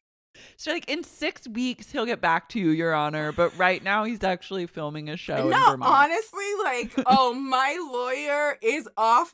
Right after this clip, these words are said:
Speaker 2: being a misogynist in defense of his cuck friend for six weeks on camera.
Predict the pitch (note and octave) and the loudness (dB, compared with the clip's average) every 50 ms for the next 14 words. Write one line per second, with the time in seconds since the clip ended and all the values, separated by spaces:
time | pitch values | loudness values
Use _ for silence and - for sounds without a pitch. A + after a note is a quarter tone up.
0 | A3 G3 G#3 C#4+ C#4+ C4+ C#4 C4+ A#3+ A#3 A3+ A3 - - - - A#3 A3+ A#3 A#3+ | -12 -12 -10 -10 -8 -8 -8 -8 -8 -8 -8 -8 -12 -10 -6 -4 -2 0 0 0
1 | - A#3 A#3+ C4+ A#3 A3+ A3 A3+ A3 F#3+ G3+ A3+ G#3 G#3+ G#3+ G3+ - A#3+ A#3 A#3+ | -2 -4 -10 -12 -8 -8 -8 -8 -8 -8 -8 -6 -4 -6 -6 -4 -4 -4 -4 -4
2 | C#4+ - C#4+ A3 D4 C#4 G3+ - - - C4 G#3+ A3 A3 - - - A3+ A#3 A#3+ | -6 -10 -10 -10 -10 -12 -12 -12 -6 -2 -2 -2 -2 -4 -8 -10 -8 -6 -4 -4
3 | A#3 A3+ G#3+ A#3+ B3+ A3 A3+ - - C4+ D4 - - - E4 C4+ B3 G3 - - | -4 -4 -4 -6 -8 -12 -14 -8 -6 -4 -4 -4 -6 -6 -8 -8 -8 -8 -10 -10
4 | C#4 C#4+ C4 C4+ C#4+ - - - A#3 B3 A#3+ C#4 - - - A#3 A#3+ B3 C4+ - | -8 -6 -6 -6 -6 -8 -10 -10 -8 -6 -6 -8 -8 -8 -6 -4 -4 -4 -4 -6
5 | - B3+ B3+ C4+ C#4+ C#4+ D4 F#4 | -8 -8 -6 -2 0 0 0 0